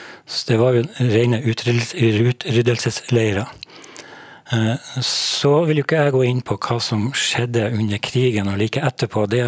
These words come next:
har ikke, jeg er ikke historiker. Jeg har jobbet et langt liv i Statens vegvesen og vært leder i mange år og representert Statens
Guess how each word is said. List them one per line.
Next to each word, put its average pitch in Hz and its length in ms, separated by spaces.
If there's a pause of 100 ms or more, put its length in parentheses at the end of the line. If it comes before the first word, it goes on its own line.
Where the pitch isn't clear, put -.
har 101 220
ikke, 135 260
jeg - 320
er 123 80
ikke 107 320
historiker. 117 640
Jeg - 480
har 123 80
jobbet 123 300
et 123 260
langt 123 320
liv 113 180
i 104 60
Statens 113 480
vegvesen 120 480
og 98 160 (400)
vært 110 240
leder 120 240
i 104 80
mange 110 240
år 135 240
og 110 160
representert 117 640
Statens 110 400